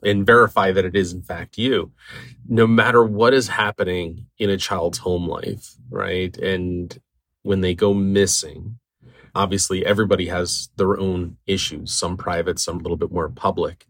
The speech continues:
And if a child goes missing because of those issues at, in the home life, we have seen this just shine a huge spotlight on that. And, and at times it's good and at times it's bad, right? Because everything the child's going through, they may not want the community to know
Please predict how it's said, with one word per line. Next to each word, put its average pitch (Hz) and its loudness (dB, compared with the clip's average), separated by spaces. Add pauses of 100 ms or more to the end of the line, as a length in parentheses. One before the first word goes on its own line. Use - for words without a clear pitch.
(420)
And 95 0
if 92 -4
a 98 -2
child 107 -2
goes 95 0
missing 92 0
because 98 2
of 95 -2
those 82 -2
issues 85 -6
at, 92 -8
in 90 -2
the 82 -4
home 85 -4
life, 78 -8 (440)
we 98 0
have 101 2
seen 98 -2
this 92 -2
just - -4
shine 92 -2
a 85 -6
huge - -6
spotlight 85 -4
on 78 -8
that. 73 -14
And, 87 -10
and 92 -4
at 98 -4
times 98 -2
it's 85 -10
good 117 2
and 104 -2
at 87 -4
times 87 -8
it's - -12
bad, 78 -8
right? 82 -8
Because 80 -4 (540)
everything 104 2
the 95 0
child's 90 -2
going 95 2
through, 82 -10
they 95 0
may 90 -2
not 85 -6
want 98 0
the 90 -8
community 98 -2
to 90 -2
know 90 0